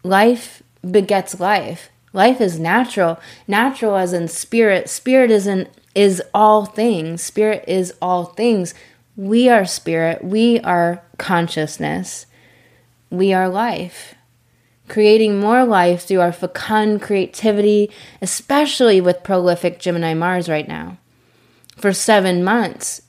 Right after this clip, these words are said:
we'll have Mars in Gemini. This is a long Mars transit, a very long Mars transit. Everything is astrology. Think about anything in your life, and it fits into one of the twelve houses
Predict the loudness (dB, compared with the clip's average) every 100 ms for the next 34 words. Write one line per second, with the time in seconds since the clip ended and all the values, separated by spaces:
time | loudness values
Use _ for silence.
0 | _ -2 2 0 2 -2 -2 -4 -6 -6
1 | -6 -10 -14 _ _ _ _ -2 0 2
2 | 2 2 4 4 4 2 2 2 2 0
3 | -8 -8 -8 -10 -12 -10 -2 2 4 4
4 | 2 0 -2 -4 -6 -8 -10 -10 -12 -14
5 | _ _ _ _ _ _ _ _ _ _
6 | _ -4 0 2 0 0 0 0 -2 -6
7 | -6 -2 0 0 -4 -6 -8 -14 _ _
8 | _ _ _ _ _ _ _ -2 0 2
9 | 4 2 0 -2 2 2 2 0 2 2
10 | 0 0 0 0 -4 -8 -20 _ _ _
11 | _ _ -6 -4 -2 -2 -4 -6 0 2
12 | 0 -8 -14 -16 _ -4 -2 0 0 -2
13 | 0 0 0 2 2 2 0 0 0 0
14 | 0 0 -2 -12